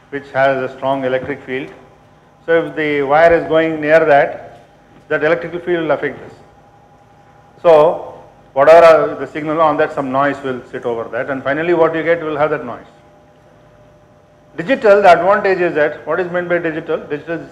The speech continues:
simply made up of zero, one. Either it is there or not there, all right? So in that,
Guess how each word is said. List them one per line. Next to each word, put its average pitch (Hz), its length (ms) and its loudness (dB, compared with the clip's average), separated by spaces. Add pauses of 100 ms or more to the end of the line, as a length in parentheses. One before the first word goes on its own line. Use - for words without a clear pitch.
simply 160 240 -10
made 151 180 -4
up 151 160 -6
of 165 320 -6
zero, 147 240 -2
one. 139 220 -6 (1000)
Either 156 140 -2
it 170 80 -2
is 165 80 -4
there 180 160 4
or 175 60 2
not 151 260 -2
there, 123 200 -6 (400)
all 123 80 -10
right? 180 160 -6 (560)
So 185 60 -4
in 175 220 -2
that, 175 680 2